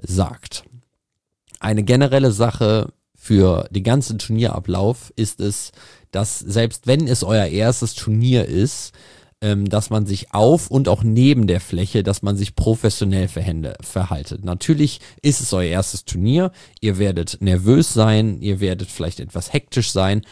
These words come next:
aber es ist trotzdem wichtig, sich professionell zu verhalten und mit professionell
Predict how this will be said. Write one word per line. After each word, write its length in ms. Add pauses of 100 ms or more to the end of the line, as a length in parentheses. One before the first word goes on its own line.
(120)
aber 220
es 100
ist 120
trotzdem 440
wichtig, 400
sich 180
professionell 560
zu 140
verhalten 460
und 120
mit 160
professionell 920